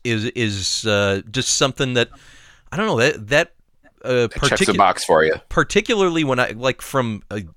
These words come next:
Speaker 1: childhood on, that was just, it was always very interesting to see. Um, so yeah, I li-, I, I really liked, uh, how Iceman and Firestar got turned into, it turned into bad guys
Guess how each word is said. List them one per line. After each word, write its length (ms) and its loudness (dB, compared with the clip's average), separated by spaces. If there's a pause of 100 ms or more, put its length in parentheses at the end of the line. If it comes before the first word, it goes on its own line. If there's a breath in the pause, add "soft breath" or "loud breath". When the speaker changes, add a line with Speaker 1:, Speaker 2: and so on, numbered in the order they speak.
(120)
Speaker 1:
childhood 560 0
on, 280 0
that 140 -6
was 140 -8
just, 320 -8 (540)
it 40 -16
was 140 -14
always 360 -6
very 320 -2
interesting 580 -8
to 60 -14
see. 300 -6 (460 soft breath)
Um, 500 4 (100)
so 220 2
yeah, 240 6
I 120 2
li-, 180 2
I, 160 -2 (280)
I 80 -2
really 440 0
liked, 580 0 (480)
uh, 380 2 (140)
how 600 2 (720 soft breath)
Iceman 500 2
and 100 0
Firestar 680 2
got 220 0
turned 280 -2
into, 280 -2 (120)
it 180 -4
turned 220 -2
into 200 -2 (120)
bad 460 2
guys 560 -6